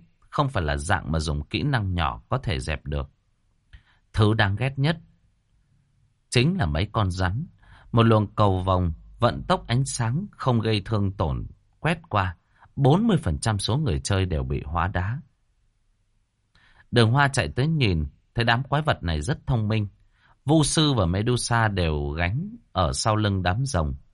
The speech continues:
chờ thời cơ đánh lén. Phi kiếm và pháp thuật của người chơi đánh tới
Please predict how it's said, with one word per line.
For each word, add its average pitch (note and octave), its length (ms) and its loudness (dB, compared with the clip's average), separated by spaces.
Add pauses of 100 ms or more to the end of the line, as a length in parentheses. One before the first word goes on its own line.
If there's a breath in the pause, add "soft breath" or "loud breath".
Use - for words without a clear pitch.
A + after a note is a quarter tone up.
(640)
chờ A2+ 240 2
thời F2+ 140 0
cơ A2+ 220 0
đánh G#2+ 280 0
lén. G#2+ 260 -2 (460 soft breath)
Phi E3 240 4
kiếm D#3 240 2
và D3 120 2
pháp E3+ 280 -4
thuật - 240 -2
của E2+ 100 -2
người D#2 300 0
chơi A#2 220 2
đánh G#2 220 0
tới A2+ 220 0